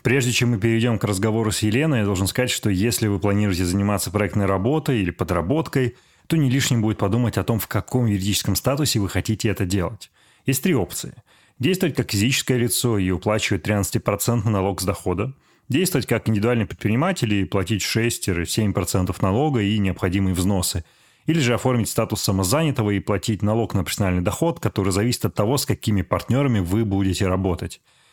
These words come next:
Я искренне желаю, чтобы ваши проекты приносили вам доход, который можно будет приятно расходовать вместе с умной картой Visa Gold от Газпромбанка, которая не только бесплатна в обслуживании, но и приносит до тридцати процентов кэшбэка у партнеров банка.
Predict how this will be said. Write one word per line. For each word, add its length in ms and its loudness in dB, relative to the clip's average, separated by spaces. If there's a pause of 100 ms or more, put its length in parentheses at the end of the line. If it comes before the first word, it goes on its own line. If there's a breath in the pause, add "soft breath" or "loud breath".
(200 soft breath)
Я 60 2
искренне 360 2
желаю, 280 0
чтобы 240 0
ваши 240 -2
проекты 400 -2
приносили 460 0
вам 180 0
доход, 420 -2 (440 soft breath)
который 360 0
можно 440 2
будет 440 -2
приятно 480 0
расходовать 600 0
вместе 340 0
с 160 -2
умной 260 2
картой 400 0
Visa 400 0
Gold 320 0
от 80 -2
Газпромбанка, 920 0 (320 soft breath)
которая 340 2
не 120 2
только 300 0
бесплатна 540 0
в 40 0
обслуживании, 600 0 (300 soft breath)
но 100 4
и 60 2
приносит 480 0
до 100 0
тридцати 320 -2
процентов 480 -2
кэшбэка 540 0
у 80 0
партнеров 560 -2
банка. 440 -2